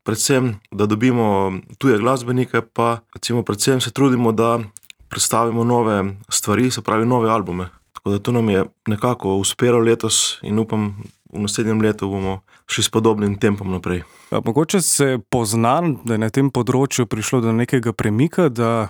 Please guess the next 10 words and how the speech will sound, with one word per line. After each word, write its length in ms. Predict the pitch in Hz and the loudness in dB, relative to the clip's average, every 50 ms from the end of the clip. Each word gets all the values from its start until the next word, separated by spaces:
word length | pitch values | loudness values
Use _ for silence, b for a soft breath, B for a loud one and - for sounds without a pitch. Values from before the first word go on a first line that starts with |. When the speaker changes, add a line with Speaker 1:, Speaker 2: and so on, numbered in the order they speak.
| - - | -6 -6
Speaker 2:
v 160 | 127 120 113 | -4 -4 -2
zadnjem 440 | 98 110 120 131 156 156 165 147 127 123 | 0 2 2 2 2 2 2 2 2 0
obdobju 640 | 113 113 131 131 127 127 120 117 110 104 107 107 - - - - | 0 2 2 2 2 2 2 2 0 0 -2 -6 -8 -10 -6 -4
še 160 | - - 107 | -2 0 0
več 220 | 110 123 135 - - | 0 -2 -2 0 0
teh 200 | 220 208 - - | 0 0 0 0
ameriških 480 | 160 156 170 185 180 - - 170 151 | 0 2 2 0 0 0 0 0 2
glasbenikov 520 | 147 147 160 165 156 156 170 160 - 156 135 | 2 0 0 0 0 0 0 0 2 0 0
prihaja 500 | - 147 127 - 143 143 143 143 139 131 123 | 0 -2 -2 0 0 2 2 2 2 0 0
v 220 | 123 123 120 117 | 0 -2 -2 -2